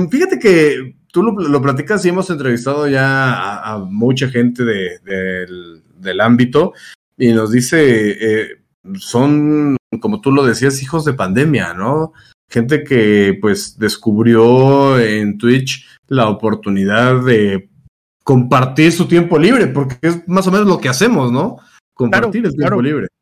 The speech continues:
Speaker 1: Entonces, yo, yo quería decirte, porque me parece muy chistoso que dices que no consumías Twitch, pero <clears throat> ¿cómo llegaste a ver, por ejemplo, a Haseo aquí en México?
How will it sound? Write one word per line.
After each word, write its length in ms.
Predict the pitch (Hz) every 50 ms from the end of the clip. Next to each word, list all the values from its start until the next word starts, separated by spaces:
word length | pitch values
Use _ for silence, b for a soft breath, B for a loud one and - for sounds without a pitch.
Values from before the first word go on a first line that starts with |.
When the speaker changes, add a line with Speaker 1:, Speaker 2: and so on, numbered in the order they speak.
| _ _ _ _ _ _ _ _ _ _ _ _ _ _ _
Speaker 1:
Entonces, 380 | 131 123 160 165 185 196 190 B B B B
yo, 120 | 202 254 240
yo 160 | 220 262 311
quería 160 | 320 370 359
decirte, 260 | 320 269 269 311 - 349
porque 200 | 285 247 - 220
me 80 | 208 185
parece 200 | 202 214 240 269
muy 120 | 277 262
chistoso 440 | - - 233 208 254 247 214 226 226
que 100 | 208 196
dices 220 | 208 190 214 208
que 120 | - 208 196
no 100 | 208 202
consumías 500 | 214 214 180 180 180 190 202 202 202 -
Twitch, 320 | 226 202 214 208 208 - B B B B _ _ _
pero 420 | 185 170 165 170 165 165 170 170 -
<clears throat> 240 | 170 170 151 147 131
¿cómo 180 | - 240 277
llegaste 500 | 254 220 185 170 214 247 240 - - 233
a 80 | 208 196
ver, 180 | 190 208 214 208
por 120 | 233 208
ejemplo, 280 | 190 190 202 196 220 214
a 80 | 202 202 170
Haseo 300 | 160 - - 240 254 233
aquí 180 | 190 - - 202
en 80 | 208 226
México? 500 | 247 247 254 202 - 170 135 131 -